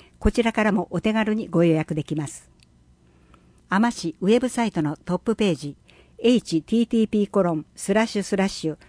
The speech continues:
ダブリュダブリュダブリュドットシティシーアイティーワイドットアマエーエムエードットアイチエーアイシーエイチアイドットジェーピースラッシュ を検索、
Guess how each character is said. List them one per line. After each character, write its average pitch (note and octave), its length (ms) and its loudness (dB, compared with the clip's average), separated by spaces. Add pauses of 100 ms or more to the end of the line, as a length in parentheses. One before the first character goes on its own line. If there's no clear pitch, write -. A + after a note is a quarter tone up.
(180)
ダ F3 160 4
ブ A3+ 120 4
リ A3 160 2
ュ F3 40 -8
ダ F#3+ 160 0
ブ G#3+ 80 2
リ G#3 140 4
ュ - 20 2
ダ F#3 140 2
ブ F#3+ 100 0
リ F#3 100 0
ュ D#3+ 80 -6
ド F#3 120 2
ッ F#3+ 60 -2 (100)
ト D3+ 220 -4 (240)
シ A#3 240 -2
テ F#3+ 100 0
ィ D#3+ 280 0
シ A#3 260 0
ー A#3+ 80 6
ア G#3+ 40 4
イ F3 80 0
テ - 140 -4
ィ E3 60 4
ー E3+ 60 2
ワ E3 100 0
イ D3+ 140 -6 (220)
ド E3+ 160 0
ッ F3 60 -6 (100)
ト E3+ 200 -2 (200)
ア G#3 140 0
マ E3+ 240 -2 (240)
エ G3 60 2
ー A#3 220 6
エ A3+ 40 4
ム A3 160 2
エ E3+ 220 2
ー - 40 -14 (220)
ド E3+ 200 2
ッ - 140 -4
ト F3 200 0 (200)
ア G#3+ 140 0
イ G3+ 140 4
チ D#3 260 -6 (300)
エ A#3+ 220 6
ー A#3+ 40 4
ア A#3 60 4
イ D#3+ 160 2
シ G3+ 240 0
ー G#3 40 6
エ G3+ 60 6
イ G3+ 60 2
チ F#3 180 -4
ア E3+ 80 2
イ D3+ 100 -4 (220)
ド E3+ 160 2
ッ F#3+ 40 0
ト G#3+ 200 0
ジ F#3+ 140 2
ェ G3 60 4
ー F#3+ 60 -2
ピ D#3+ 300 -2
ー - 140 -20
ス - 180 -4
ラ F#3 80 2
ッ - 20 -2
シ - 240 -8
ュ - 40 -18 (360)
を G#3 140 2 (260)
検 G#3+ 260 2
索、 F#3+ 380 -2